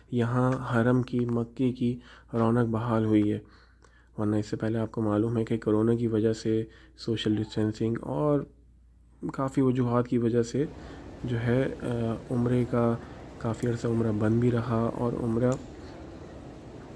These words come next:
करने के लिए काफ़ी कम लोगों को इजाज़त दी जाती थी। ये इस वक्त हम green lights पे हैं और green lights, ये जो आप देख रहे हैं ऊपर, ये हमारे दौड़ने की जगह है, यहाँ पे दौड़ा जाता है।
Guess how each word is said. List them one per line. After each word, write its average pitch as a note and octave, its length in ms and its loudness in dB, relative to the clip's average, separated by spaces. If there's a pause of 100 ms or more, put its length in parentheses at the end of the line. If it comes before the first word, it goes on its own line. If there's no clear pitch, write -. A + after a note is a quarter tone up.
(600)
करने B2 260 6
के C3 100 2
लिए A#2+ 180 4
काफ़ी A#2+ 320 0
कम D#3 240 4
लोगों B2 220 4
को C3 100 -2
इजाज़त A#2 320 0
दी A#2+ 80 -6
जाती - 300 -8
थी। - 200 -12 (640)
ये D3 200 6
इस D3 180 0
वक्त C#3+ 200 -2
हम C3+ 200 2
green A#2+ 280 4
lights A#2+ 340 0 (120)
पे B2+ 60 -2
हैं A#2+ 320 2
और B2 160 0
green A#2+ 320 2
lights, C3+ 420 0
ये B2 160 0
जो B2 160 0
आप A#2 80 0
देख A#2+ 280 0
रहे B2 100 2
हैं A#2 200 2
ऊपर, B2 300 0 (560)
ये C#3+ 460 4 (480)
हमारे A#2+ 480 0 (220)
दौड़ने C3 420 6
की B2 100 0
जगह A2 240 0
है, G#2+ 140 -2
यहाँ A2+ 260 -4
पे C3+ 140 -4
दौड़ा B2 320 2
जाता A2+ 320 -2
है। G#2+ 180 -2